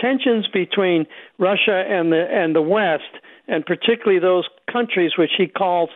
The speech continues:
unfriendly countries, and that includes the U S, he's getting a little bit more aggressive, and it starts to hint that they may be talking at some point in the near future about an embargo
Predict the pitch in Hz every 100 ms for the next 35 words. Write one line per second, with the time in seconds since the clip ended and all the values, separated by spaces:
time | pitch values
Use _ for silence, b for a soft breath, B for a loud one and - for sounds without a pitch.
0 | B B B 202 226 220 220 190 180 175
1 | - 214 208 - 170 170 165 175 165 -
2 | 208 214 175 180 170 170 156 - B B
3 | B B - 170 - 190 165 165 160 190
4 | 226 214 202 190 185 165 185 175 - 190
5 | 180 180 - 254 285 - 208 - - 269
6 | 285 285 196 247 151 - B B B -
7 | 170 190 190 202 185 180 - 196 185 185
8 | 160 - 202 185 - 170 160 156 156 156
9 | 165 160 180 170 - 165 147 170 156 151
10 | 151 147 135 180 208 208 165 151 147